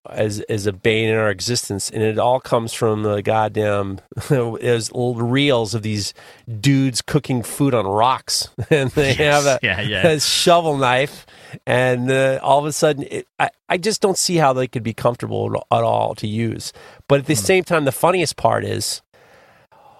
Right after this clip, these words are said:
Speaker 1: how do you s-, balance a Serbian chef knife? The goddamn thing is like a fucking, <laughs> I mean, it's
Speaker 2: Yeah.
Speaker 1: like a trowel. <laughs> I mean,
Speaker 2: <laughs> Yeah.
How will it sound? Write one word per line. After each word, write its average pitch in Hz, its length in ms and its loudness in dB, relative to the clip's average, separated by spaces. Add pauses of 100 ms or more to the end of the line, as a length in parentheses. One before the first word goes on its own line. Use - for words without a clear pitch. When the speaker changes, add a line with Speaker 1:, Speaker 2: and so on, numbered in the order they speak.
Speaker 1:
how 202 280 2
do 262 60 0
you 233 160 0
s-, - 240 -2
balance 190 480 2
a 160 60 0
Serbian 185 440 2
chef 226 340 2
knife? 117 220 0
The - 60 -12
goddamn 165 400 4
thing 202 240 2
is 139 160 2
like 127 140 2
a 127 100 4
fucking, 131 580 0 (120)
<laughs> - 100 -6
I - 40 -2
mean, 190 220 2
it's 165 100 0
Speaker 2:
Yeah. - 40 -2
Speaker 1:
like 170 140 -2
a 151 80 4
trowel. 139 840 0 (160)
<laughs> - 140 -10
I 156 220 -2
mean, 160 200 0
Speaker 2:
<laughs> 117 440 0 (1120)
Yeah. 101 240 -4